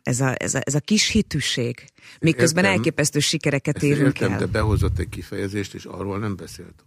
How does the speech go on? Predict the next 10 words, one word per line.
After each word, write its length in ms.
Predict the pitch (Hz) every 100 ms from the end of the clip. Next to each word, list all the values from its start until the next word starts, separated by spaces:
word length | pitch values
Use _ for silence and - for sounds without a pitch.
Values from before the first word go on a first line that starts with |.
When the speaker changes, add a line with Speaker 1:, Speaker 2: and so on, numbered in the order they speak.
| _
Speaker 2:
Hol 220 | 101 117
jelenik 440 | 107 98 95 87 90
meg 180 | 98 101
a 60 |
hatalomtechnika? 800 | 95 98 87 82 _ _ 90 _ _ _ _ _ _ _ _ _ _ _ _ _
Speaker 1:
A, 80 | -
a, 520 | 170 175 - - 190
a 60 | -
nemzet 300 | 247 254 170
definíciójában. 1120 | 185 - 165 147 - 147 143 139 139 131 -